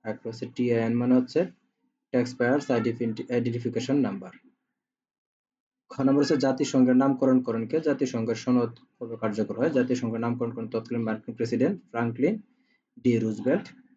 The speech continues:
জাতিসংঘ সনদ কার্যকর হয় চব্বিশে অক্টোবর উনিশশো পঁয়তাল্লিশ সালে।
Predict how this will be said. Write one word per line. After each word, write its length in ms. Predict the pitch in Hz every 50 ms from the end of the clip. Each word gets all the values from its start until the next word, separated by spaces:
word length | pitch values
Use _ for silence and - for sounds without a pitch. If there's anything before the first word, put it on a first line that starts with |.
| _ _ _ _ -
জাতিসংঘ 760 | 113 107 120 120 120 120 117 117 135 123 123 - 120 113 107 127 127 127 -
সনদ 260 | - 131 127 127 123 - 123
কার্যকর 340 | 120 110 117 117 110 107 110
হয় 120 | 120 131 127 -
চব্বিশে 340 | 117 107 104 - 113 117 127 117
অক্টোবর 280 | 120 - - 127 160 160 131
উনিশশো 260 | 110 107 107 - 127 127 -
পঁয়তাল্লিশ 360 | 113 104 - 104 101 - - -
সালে। 180 | - 85 71